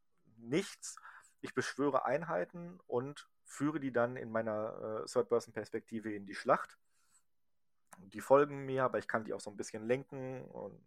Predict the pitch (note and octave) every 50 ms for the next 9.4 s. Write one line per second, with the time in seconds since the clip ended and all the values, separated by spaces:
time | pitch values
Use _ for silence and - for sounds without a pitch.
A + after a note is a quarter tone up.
0 | _ - - - A1 G#1+ A1 A1 A1+ - - - - - - - - - - -
1 | - - _ _ _ _ - - B2 - - - A#2 A2 - - - - - _
2 | _ _ _ _ _ _ _ - B2+ A#2+ A2+ - - - - - - _ _ _
3 | _ _ _ _ _ _ _ - - - C3+ C3+ A#2 A2+ - B2+ A#2+ A#2 - B2
4 | - - D3 D#3+ C#3+ C#3 C#3 B2+ - - C3 B2 A#2+ A#2+ A#2+ A#2 B2 A#2 - -
5 | A#2 G#2+ G#2 G2+ A2 A2 G#2+ G#2+ G#2 G2+ G2+ A#2 G#2+ - G#2 G2 G#2+ G#2+ G#2 A2+
6 | A#2+ A#2+ A2+ G#2 G2+ G2+ G2 G2+ G#2 G2+ - - G2+ F#2 F2 F2 F2 E2+ - F#2
7 | A#2 C#3+ E3 G3+ - - - - - - - - - - - - _ _ - A2
8 | A2 A2 A2 A2+ A#2+ - C3+ C3+ C3 - - - C#3+ F3+ G#3+ G#3+ _ - - -
9 | - D#3+ F#3 G3 E3+ E3+ F3 F3+